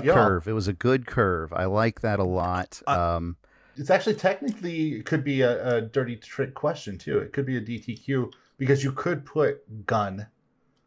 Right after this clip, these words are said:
Speaker 1: uh, and I did say gunshot, or I could re-, reword it, uh, to be, you know, the assassination of Lincoln was timed, so the firearm would go off at the same time. Um, and that probably would have been a little more fun if Jason was here,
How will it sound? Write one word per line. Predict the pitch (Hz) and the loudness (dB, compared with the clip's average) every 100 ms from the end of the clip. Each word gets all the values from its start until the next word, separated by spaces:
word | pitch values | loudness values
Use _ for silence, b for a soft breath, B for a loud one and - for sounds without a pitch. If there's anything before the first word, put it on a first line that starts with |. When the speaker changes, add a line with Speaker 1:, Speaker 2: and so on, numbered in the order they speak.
| _ - | _ -6
Speaker 1:
uh, | 104 | -2
and | 110 117 | 0 0
I | 110 | 0
did | 127 123 | -2 -4
say | 131 107 | -4 0
gunshot, | 117 110 127 120 | 0 2 2 4
or | 151 147 | 6 6
I | |
could | 135 139 110 | 6 2 2
re-, | 123 117 104 b b 110 | -2 -2 -6 b b 0
reword | 127 110 123 117 | 0 4 4 4
it, | 117 113 - - | 2 0 -8 -6
uh, | 117 110 107 107 | -4 -2 -4 -6
to | - 110 | -8 -8
be, | 95 120 | -4 -4
you | 110 107 | -4 -4
know, | 110 | -4
the | 113 | -6
assassination | 104 113 110 - 113 107 101 113 | -8 -6 -8 -10 -14 -12 -12 -10
of | 107 104 - _ _ _ | -10 -10 -16 _ _ _
Lincoln | 117 113 120 | -6 -4 -4
was | 110 - | -4 -4
timed, | 107 104 104 | -2 -2 -2
so | 117 | -2
the | 104 104 98 b b b | -2 -4 -8 b b b
firearm | - - 120 120 117 113 110 110 110 | -6 0 2 4 6 6 4 2 2
would | 110 101 | 2 2
go | 107 104 | 4 4
off | 104 101 101 - | 4 4 0 -4
at | 92 | -8
the | 104 | -8
same | - 104 101 | -6 -6 -6
time. | - 101 101 98 b b b b b | -4 -4 -4 -8 b b b b b
Um, | 104 98 90 92 95 _ _ _ _ _ _ _ - | -4 -2 -4 -8 -14 _ _ _ _ _ _ _ 0
and | 123 | 2
that | 117 | 4
probably | 131 117 | 2 2
would | 113 | 0
have | 107 | 0
been | 110 | 0
a | |
little | 104 107 | 2 2
more | 107 101 | 2 0
fun | - 101 | -2 -2
if | 98 - | -4 -8
Jason | 98 - 104 | -10 -8 -10
was | 104 - | -12 -8
here, | 104 98 | -8 -8